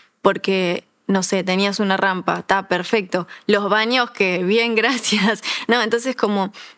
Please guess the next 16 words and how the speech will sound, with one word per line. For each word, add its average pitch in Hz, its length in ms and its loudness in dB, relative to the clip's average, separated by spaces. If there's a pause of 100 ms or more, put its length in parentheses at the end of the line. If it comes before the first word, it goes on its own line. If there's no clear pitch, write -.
(140)
eso, - 480 0 (340)
es 285 460 0
un 214 160 2
trabajo 214 520 0
sumamente 196 640 0
complejo 196 800 0
y 220 140 0
requiere 196 640 -2 (920)
de 202 200 2
mucha 226 440 2
apertura, 208 800 -2 (960)
de 190 260 2
cambiar 196 540 2
mucho 254 400 0
la 196 140 0
cabeza 196 720 0